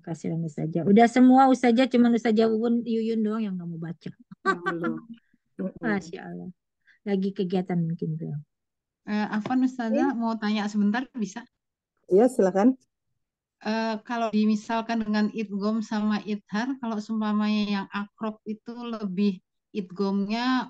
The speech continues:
Speaker 3: eh, prosentasenya lebih besar daripada idharnya, kemudian yang aus, eh, abad itu, eh, dia
Speaker 2: Mm-mm.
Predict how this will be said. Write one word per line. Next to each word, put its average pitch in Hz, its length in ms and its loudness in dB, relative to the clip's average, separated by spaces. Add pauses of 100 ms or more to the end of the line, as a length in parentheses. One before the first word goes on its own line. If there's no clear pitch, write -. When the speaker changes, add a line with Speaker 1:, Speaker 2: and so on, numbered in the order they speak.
(140)
Speaker 3:
eh, 190 160 -4
prosentasenya 208 960 -2
lebih 185 240 -4
besar 208 320 -6
daripada 190 480 -6
idharnya, 185 720 -6 (160)
kemudian 202 560 -2 (880)
yang 190 400 -4
aus, 190 960 -4
eh, 185 240 0
abad 185 640 -4
itu, 240 720 -4
eh, 196 240 -6
dia 185 480 0
Speaker 2:
Mm-mm. 170 160 -10